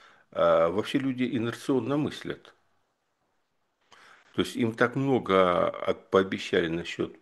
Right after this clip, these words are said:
полной денацификации, десатанизации и демилитаризации, а, что теперь требуются довольно серьёзные усилия, чтобы отвлечь их. Знаете, как детей отвлекают. «О,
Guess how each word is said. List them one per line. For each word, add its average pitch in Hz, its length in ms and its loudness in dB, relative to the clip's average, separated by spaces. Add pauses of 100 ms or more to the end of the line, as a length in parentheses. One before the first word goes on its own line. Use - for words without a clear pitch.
полной 78 460 -2
денацификации, 85 1200 -4
десатанизации 82 1300 -6
и 82 40 -8
демилитаризации, 95 1120 -4 (1500)
а, 90 220 2
что - 220 -2
теперь 123 240 2
требуются 131 640 0
довольно 117 280 2
серьёзные 107 480 0
усилия, 196 360 -2
чтобы 98 380 2
отвлечь 120 440 -2
их. - 100 -8
Знаете, 147 240 4
как 120 180 0
детей 123 340 2
отвлекают. 92 480 2
«О, - 240 4